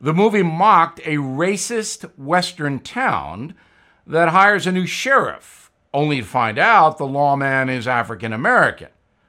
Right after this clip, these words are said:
But the townsfolk do not call him that, if you get my drift. Blazing Saddles was nominated for three Academy Awards. Seven years earlier, Mel Brooks directed The Producers,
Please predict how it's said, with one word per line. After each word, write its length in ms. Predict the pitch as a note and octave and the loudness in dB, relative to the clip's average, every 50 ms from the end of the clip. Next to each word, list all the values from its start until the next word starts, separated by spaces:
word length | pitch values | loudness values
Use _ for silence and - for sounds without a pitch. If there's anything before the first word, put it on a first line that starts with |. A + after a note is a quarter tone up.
| _ _ - | _ _ -6
But 160 | B2+ C3 A2+ | -6 -4 -4
the 80 | C#3 | -4
townsfolk 800 | A#2+ D3 F#3+ A3 A#3+ A#3 - - E3 D#3 D#3 D3+ D3+ D3 - - _ _ _ - | -2 2 4 4 4 2 2 0 2 4 4 4 2 0 -4 -18 _ _ _ -16
do 200 | G#2+ G#2 D#3 E3+ | -8 -2 -2 0
not 240 | E3+ E3+ D#3 D3 - | 2 4 2 2 0
call 260 | - - B3 C#4 C#4 | 0 2 4 4 4
him 280 | G3+ F3 D#3 C#3+ C3 A#2+ | 4 2 0 0 -2 -4
that, 480 | A2 G2 E2 B1 - _ _ - - _ _ _ _ _ _ _ _ - | -4 -4 -6 -6 -12 _ _ -20 -20 _ _ _ _ _ _ _ _ -8
if 280 | C#3 C3+ C#3 C#3 - - | -6 -6 -6 -6 -8 -8
you 380 | C#3 C3 C3 C3 B2+ B2+ B2 | -6 -4 -4 -4 -6 -8 -10
get 320 | G#2+ - A#2+ A#2 G2+ F#2 - | -8 -6 -4 -4 -4 -6 -8
my 480 | A2 G2+ G2 F#2 F2+ F2 E2+ F#2+ G#2+ _ - | -8 -8 -6 -6 -6 -6 -8 -10 -12 _ -20
drift. 680 | G#2 - A3+ C4+ - - - _ _ - _ _ _ _ _ _ _ _ _ _ - | -12 -8 -4 -4 -4 -4 -6 _ _ -20 _ _ _ _ _ _ _ _ _ _ -8
Blazing 360 | - C#3+ D#3 D3 A#2 C3 B2+ | -2 -2 -2 0 -2 -4 -6
Saddles 600 | - - F3+ G3 A3 A3 G3 F3 E3 D3+ A#2+ A#2+ | -4 0 2 2 2 4 2 2 0 0 -2 -6
was 120 | B2+ A2 | -10 -6
nominated 540 | - D3 D#3 D#3 D3 C#3 C#3 C#3 C3 C3 B2 | -4 -2 -2 -2 -2 -4 -4 -4 -4 -6 -8
for 140 | - - B2+ | -10 -12 -12
three 580 | - - - D3+ F#3+ G3+ F3 D3 C#3 C#3 D3+ | -12 -12 -8 -4 -2 -2 -2 -2 -4 -8 -10
Academy 580 | - C#3 B2+ - D3+ C3+ A#2+ G#2+ G#2 G2+ G#2+ G#2+ | -10 -12 -12 -8 -6 -4 -4 -4 -4 -6 -6 -6
Awards. 840 | A2+ A2+ A#2+ D#3 E3 E3 F3+ B2+ E2 - _ _ - - - - _ _ _ _ _ _ _ _ _ | -6 -6 -6 -6 -4 -4 -4 -4 -6 -10 _ _ -20 -18 -20 -20 _ _ _ _ _ _ _ _ _
Seven 420 | - - - G#3+ A#3 C4 C#4 B3+ | -12 -4 0 2 2 2 2 2
years 240 | A3+ G3+ F#3 E3+ - | 2 2 2 2 4
earlier, 480 | F3+ A3 B3+ B3+ G#3 F3+ D#3+ D#3 D#3+ D#3+ | 4 4 6 6 4 2 2 0 0 0
Mel 180 | D#3+ E3 E3+ | 2 0 0
Brooks 300 | D#3 C#3+ F3+ E3 D#3+ - | 0 2 0 0 0 -2
directed 600 | - E3 E3 D3+ C#3 C3 - - D3+ D#3 D#3 F#3 - _ _ _ _ | -6 -4 -2 0 0 -2 -4 -6 -8 -8 -10 -12 -18 _ _ _ _
The 220 | B2+ C3+ E3+ E3+ | 0 2 2 2
Producers, 1300 | F3 - - G3 G3+ F#3 D#3+ D#3+ B3+ C#4+ C#4 A#3+ - - B2 E2+ - _ _ _ - - - - - | 2 0 -2 -2 -2 -2 -2 -4 -6 -6 -6 -6 -8 -10 -12 -14 -16 _ _ _ -20 -20 -20 -20 -20